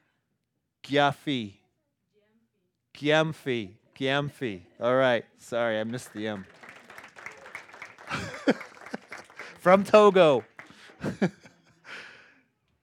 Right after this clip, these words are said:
Christine Tormolin, formerly O'Hare. <laughs> Newly married.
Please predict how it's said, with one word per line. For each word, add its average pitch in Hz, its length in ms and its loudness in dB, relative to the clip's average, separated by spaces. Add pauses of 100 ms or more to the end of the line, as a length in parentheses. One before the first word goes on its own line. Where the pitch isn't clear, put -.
(480)
Christine 214 920 0 (300)
Tormolin, 175 720 -6 (1800)
formerly 185 500 6
O'Hare. 170 500 4 (1160)
<laughs> - 1080 -18
Newly 214 520 4
married. 160 540 4